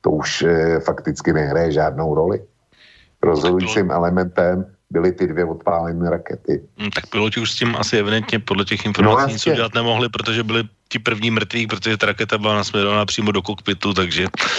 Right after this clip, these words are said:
Speaker 2: takže, eh, ale co se
Speaker 1: Dobře,
Speaker 2: týká toho
Speaker 1: ale,
Speaker 2: vyda-,
Speaker 1: ale
Speaker 2: vydání, tak to jsou vlastně ta mezinárodní pravidla pro vyšetřování leteckých nehod, takže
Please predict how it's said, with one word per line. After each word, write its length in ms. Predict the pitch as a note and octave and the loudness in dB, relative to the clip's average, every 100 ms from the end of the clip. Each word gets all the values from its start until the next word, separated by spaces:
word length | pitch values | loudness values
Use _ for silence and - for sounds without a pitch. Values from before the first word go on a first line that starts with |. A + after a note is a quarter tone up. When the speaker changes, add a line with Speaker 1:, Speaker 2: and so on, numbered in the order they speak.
| - - - - | -2 -4 -6 -4
Speaker 2:
takže, 480 | - F2+ F2 F#2 F#2 F2 - | 0 0 2 2 2 -2 -2
eh, 40 | F2 G#2 A2 A2 | 2 4 4 4
ale 160 | B2+ C3+ | 2 2
co 220 | A#2+ A#2 | 0 0
se 80 | C3 | 0
Speaker 1:
Dobře, 20 | |
Speaker 2:
týká 200 | D3+ D3+ | 2 2
toho 160 | A2 A2+ | 2 0
Speaker 1:
ale, 80 | G#2+ | 0
Speaker 2:
vyda-, 160 | D3 G#2 | -2 -2
Speaker 1:
ale 140 | A2+ - | -2 -2
Speaker 2:
vydání, 340 | B2 C3 C3+ | 0 0 0
tak 100 | C3 B2+ | -2 -2
to 60 | |
jsou 100 | - | 0
vlastně 220 | B2+ C#3 | 0 2
ta 120 | B2+ B2 | 2 0
mezinárodní 680 | A#2+ A#2 A#2+ A#2 A#2+ B2 A#2 | 0 -2 0 0 0 -2 -2
pravidla 340 | A2+ A2+ A#2 | -2 0 0
pro 160 | A#2 A2+ | 0 -2
vyšetřování 580 | A2 A2 - A2 G#2+ | -2 -2 0 2 2
leteckých 520 | G#2+ G#2 G#2+ - G#2+ G2 | 2 0 -2 -4 -4 0
nehod, 320 | F#2+ E2+ - | 0 0 -4
takže 460 | F2+ E2+ F2 E2+ | -6 -4 -2 -2